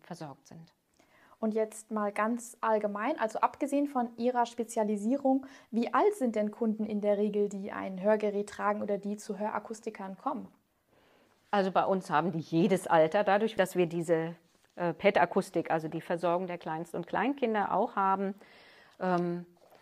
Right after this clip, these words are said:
Speaker 1: ich weiß es gar nicht, müsste jetzt mal ausrechnen, <laughs> was der, was das Durchschnittsalter ist. Ist das siebzig? Ich habe keine Ahnung.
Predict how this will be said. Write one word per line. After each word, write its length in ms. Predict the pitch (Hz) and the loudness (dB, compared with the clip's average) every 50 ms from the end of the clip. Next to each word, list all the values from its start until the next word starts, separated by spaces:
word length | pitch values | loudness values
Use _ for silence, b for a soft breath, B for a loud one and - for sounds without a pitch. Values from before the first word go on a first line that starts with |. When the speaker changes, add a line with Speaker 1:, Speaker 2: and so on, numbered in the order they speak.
| b b b b _ _ _ _ 214 | b b b b _ _ _ _ -20
Speaker 1:
ich 140 | 160 - | -6 0
weiß 220 | - 170 151 160 220 | 2 2 4 4 2
es 120 | 233 233 | 0 4
gar 160 | - 180 170 | 6 6 6
nicht, 140 | 175 170 185 | 8 6 4
müsste 300 | 190 180 170 175 - 170 | 4 2 2 0 0 2
jetzt 240 | 170 165 156 - - | 4 4 2 2 -2
mal 180 | 165 147 139 - | -4 -2 4 6
ausrechnen, 720 | - 285 302 - - - 269 269 - - 254 269 294 - | 6 6 6 4 2 0 -2 2 4 6 8 8 8 10
<laughs> 0 | |
was 200 | - 330 302 - | 10 8 8 8
der, 160 | - - - - 175 - - | 6 6 6 6 2 -2 -4
was 220 | - 202 202 202 - | -2 -2 -2 0 0
das 160 | 208 208 - | -2 0 0
Durchschnittsalter 760 | 226 233 247 247 226 202 196 - - 175 190 190 202 196 - | 0 0 0 0 -2 -4 -2 -2 0 0 0 0 0 -2 -2
ist. 220 | - - 277 - | -2 -2 -2 -4
Ist 220 | - 190 190 - - | -4 -6 -4 -2 -4
das 260 | 190 180 - - - | -4 -4 -6 -6 -2
siebzig? 560 | - 262 262 262 - - - 226 226 226 - | 0 0 0 -2 -4 0 2 2 2 0 -4
Ich 160 | - 196 - | -10 -10 -8
habe 120 | - 175 - | -10 -10 -6
keine 260 | - 180 170 175 170 | -6 -4 -4 -2 -4
Ahnung. 320 | 165 170 165 170 170 160 | -4 -4 -6 -6 -6 -8